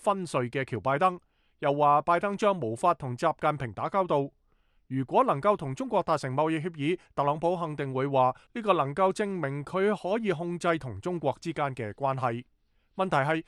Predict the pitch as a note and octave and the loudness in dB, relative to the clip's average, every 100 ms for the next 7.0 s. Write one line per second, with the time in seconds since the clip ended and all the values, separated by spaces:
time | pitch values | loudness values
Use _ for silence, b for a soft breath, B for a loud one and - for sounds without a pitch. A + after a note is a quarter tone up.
0 | _ G3 G3 A#3+ A3 F3 D#3+ D3+ G3+ D3+ | _ 4 4 2 -2 -2 -2 -2 0 0
1 | C#3 D3+ D#3+ C4+ F3 D3+ D3+ B2+ C3+ - | 0 -2 -4 -2 -4 -4 -4 -4 -4 -4
2 | B2+ E3 - D3 - B2 B2+ - _ _ | -4 -4 -2 -4 -2 -2 -2 -6 _ _
3 | _ - C3+ D3+ E3 D#3+ D#3+ C3+ B2 D3 | _ -2 0 0 -2 0 0 -2 -4 -6
4 | C#3 D3 D#3 E3+ C3 A2 F3+ F3+ F3 b | -6 -6 -6 -6 -4 -2 2 0 0 b
5 | - A3+ E3 B2 C3+ E3 D#3+ F#3+ - B2+ | -2 0 0 -4 -4 -4 0 0 0 -8
6 | B2+ A#3 A3+ - C3 F#3+ F#3 A#3+ G#3 | 0 0 0 -4 -4 -2 -2 -2 0